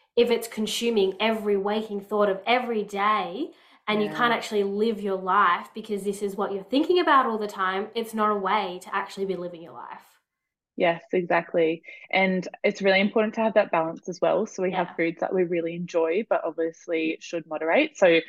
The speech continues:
Speaker 1: Yeah.
Speaker 2: things like chocolate, um, it's so, eh,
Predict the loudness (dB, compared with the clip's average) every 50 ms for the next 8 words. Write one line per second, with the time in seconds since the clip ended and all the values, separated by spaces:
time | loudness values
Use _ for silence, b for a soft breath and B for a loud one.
0 | B B B -4 0 0 2 2 4 2 2 2 2 0 0 0 0 2 4 4
1 | 6 6 4 2 -4 _ -6 -6 -4 -4 -6 -6 -10 -14 -16 _ _ _ _ 2
2 | 2 2 2 -2 -20 -20 -20 -20 -20 _ _ _ _ _ -20 -10 -2 2 4 4
3 | 6 6 6 6 6 6 4 2 0 -2 -4 -6